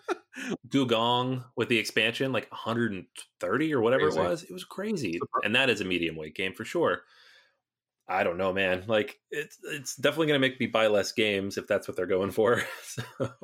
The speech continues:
Speaker 1: Well, another thing they're doing too, which we talked about, is the problem with Kickstarter is you haven't even played the base game, but if you want the expansion, which you probably, probably would want, then you gotta back it all at once, because maybe you don't get the expansion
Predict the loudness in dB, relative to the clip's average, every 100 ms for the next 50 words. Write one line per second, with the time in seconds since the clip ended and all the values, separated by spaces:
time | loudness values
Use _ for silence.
0 | -14 -10 -2 2 4 2 2 0 -2 0
1 | 0 0 -2 2 2 2 0 -2 -2 -2
2 | -2 0 0 0 -6 -2 0 2 -2 -4
3 | -4 -2 -2 0 0 0 -2 -4 -8 _
4 | _ _ _ _ -8 -2 2 2 2 0
5 | 0 0 2 2 0 0 -2 0 0 -2
6 | -2 -4 -6 -4 -2 2 2 2 0 -2
7 | -2 -2 2 2 0 -2 -2 -4 -6 -10
8 | -10 -2 2 2 2 0 0 0 2 2
9 | 0 0 -2 0 0 2 0 -6 _ _
10 | _ _ 0 2 4 4 4 2 4 2
11 | 2 0 -4 -6 -10 -6 -4 0 0 0
12 | 0 2 2 2 0 2 2 2 0 2
13 | 2 0 0 0 0 0 -2 -2 -6